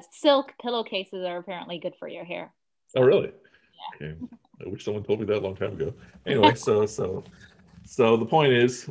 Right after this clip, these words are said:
Speaker 2: and in fact, considering how much this guy takes care of his hair, that's probably part of it. Okay.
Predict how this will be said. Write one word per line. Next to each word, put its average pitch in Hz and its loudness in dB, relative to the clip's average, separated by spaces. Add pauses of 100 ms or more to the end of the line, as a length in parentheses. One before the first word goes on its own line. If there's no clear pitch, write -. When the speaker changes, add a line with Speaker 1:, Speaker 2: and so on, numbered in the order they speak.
(140)
Speaker 2:
and 180 6
in 156 0
fact, 139 2
considering 151 -4
how 107 -8
much 123 -10
this - -4
guy 95 -2
takes - -12
care 87 -10
of 104 -4
his 107 -12
hair, 107 -6 (680)
that's - -16
probably - -14
part 71 -8
of 65 -20
it. - -18
Okay. 62 -8